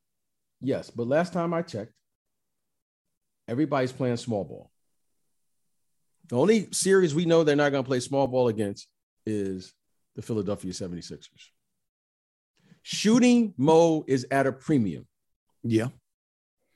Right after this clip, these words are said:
Speaker 1: Kevin Durant and Kyrie Irving are the primary scorers on this group. I cannot afford to play them, whether it's one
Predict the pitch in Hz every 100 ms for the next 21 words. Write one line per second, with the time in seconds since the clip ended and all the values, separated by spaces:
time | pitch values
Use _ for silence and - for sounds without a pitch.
0 | _ _ _ _ - 190 233 247 220 190
1 | 190 151 131 - _ _ _ _ _ _
2 | _ _ _ _ _ 127 120 165 170 180
3 | 185 175 147 135 98 87 - 117 110 104
4 | 101 - 165 180 190 175 170 160 - 156
5 | 156 131 117 117 113 - 123 120 107 107
6 | - 95 - _ _ _ _ _ _ _
7 | _ 139 - 185 170 208 220 - - 185
8 | 160 151 127 - 156 147 135 127 120 -
9 | _ 98 113 113 92 107 _ _ _ -
10 | 120 117 - 107 - - 95 104 147 185
11 | 226